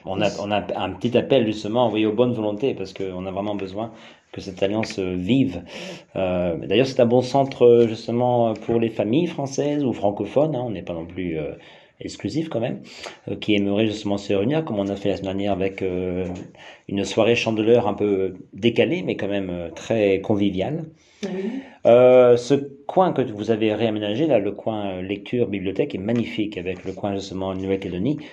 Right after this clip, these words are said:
Speaker 1: très, très, euh, invitant. On, il y a les canapés, les couf-, les poufs et tout ça, on a vraiment envie de, de se plonger, de s'allonger, de lire, euh, jusqu'à plus soif.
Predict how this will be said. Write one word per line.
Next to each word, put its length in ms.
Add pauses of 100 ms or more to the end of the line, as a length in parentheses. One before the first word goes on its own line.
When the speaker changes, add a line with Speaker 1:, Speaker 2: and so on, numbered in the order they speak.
(240)
Speaker 1:
très, 380
très, 480
euh, 300
invitant. 920
On, 40
il 60
y 40
a 20
les 120
canapés, 400
les 220
couf-, 540
les 100
poufs 480
et 80
tout 120
ça, 300
on 160
a 60
vraiment 280
envie 180
de, 260 (260)
de 80
se 100
plonger, 560
de 60
s'allonger, 600
de 100
lire, 440 (580)
euh, 200
jusqu'à 240
plus 140
soif. 540